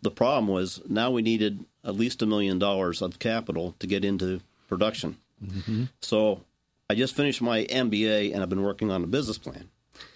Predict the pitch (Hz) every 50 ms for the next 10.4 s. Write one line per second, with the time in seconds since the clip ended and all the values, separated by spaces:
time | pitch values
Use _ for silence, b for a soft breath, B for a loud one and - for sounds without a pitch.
0 | B B B B _ 90 92 92 92 101 107 104 - 92 87 107 107 104 92 107
1 | 104 104 95 - - 104 - - 104 104 101 101 98 95 98 101 - - 113 131
2 | 123 - 113 90 82 85 87 87 101 117 156 - _ _ _ _ _ _ - 87
3 | 95 95 98 95 95 95 98 95 87 101 107 101 85 80 - - 90 90 98 113
4 | 113 b b b b b b b b _ _ - 101 101 101 101 101 98 98 95
5 | 92 92 92 101 95 92 92 - - _ - 101 92 92 90 87 85 82 85 95
6 | 113 - - - - 95 82 - - - - - 151 107 104 - - - 104 98
7 | 101 95 - - 95 - 95 90 80 80 98 107 104 123 113 - - - 107 110
8 | 110 110 104 95 95 95 95 98 95 85 95 98 90 - 98 87 - - 95 87
9 | - - 90 82 95 95 90 - 92 - - 101 101 101 - - 98 - - 101
10 | 101 104 104 107 107 - -